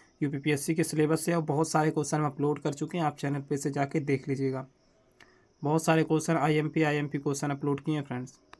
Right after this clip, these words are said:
यहाँ पे बताइए क्वेश्चन नंबर बारह, अग्रभाग जो है फास्टनेटेनेलर का आकार क्या है, बताइएगा, जल्दी से बताइएगा।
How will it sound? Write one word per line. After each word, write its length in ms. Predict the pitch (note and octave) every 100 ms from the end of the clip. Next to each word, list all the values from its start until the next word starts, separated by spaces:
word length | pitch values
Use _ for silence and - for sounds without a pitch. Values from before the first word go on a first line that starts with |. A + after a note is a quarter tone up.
| - - _ _ _ _ _ _ _ _ _ _ _ - _ - _ _
यहाँ 180 | D3 C#3
पे 100 | D3+
बताइए 240 | C#3+ D#3
क्वेश्चन 260 | D3 D3+ D3+
नंबर 440 | D3 C#3+ C#3+ C#3 C#3+ D3
बारह, 300 | C#3 C#3 C#3 - - _ -
अग्रभाग 580 | D3+ E3 D3+ C#3+ D#3 D#3+
जो 140 | D3+
है 140 | D3+ E3 E3 -
फास्टनेटेनेलर 1500 | D3+ D3 C#3+ - _ _ _ _ _ - D3 C#3+ D#3+ D#3 - _ - _ - D#3+ D#3 C#3+ D#3 E3+ _ _ _ -
का 120 | D3+
आकार 640 | - D3 C#3+ D3 C#3+ C#3 - _ _ -
क्या 160 | C#3+ C3+
है, 160 | C#3
बताइएगा, 400 | B2+ C#3 C3+ B2+ B2+ _ _ _ _ _ _ _ _ _ _ _ _ _ _ _ _ _ _ _ _ - _ - - _ -
जल्दी 220 | C#3 C#3
से 120 | C#3+
बताइएगा। 300 | D#3 C#3+ D#3